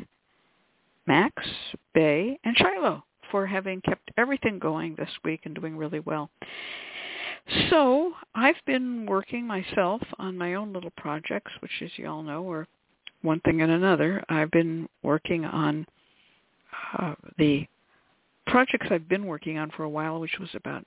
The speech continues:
lucky coins. I think I'm about done with that for a while. So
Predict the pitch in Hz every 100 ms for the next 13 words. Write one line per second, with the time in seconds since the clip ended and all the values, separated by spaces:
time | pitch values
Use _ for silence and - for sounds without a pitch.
0 | _ 147 190 - 226 - 160 160 156 170
1 | 180 - - - - - 381 - 302 254
2 | 214 - 185 175 175 165 - 156 156 -
3 | 160 143 131 139 135 - - - - -
4 | - 151 147 147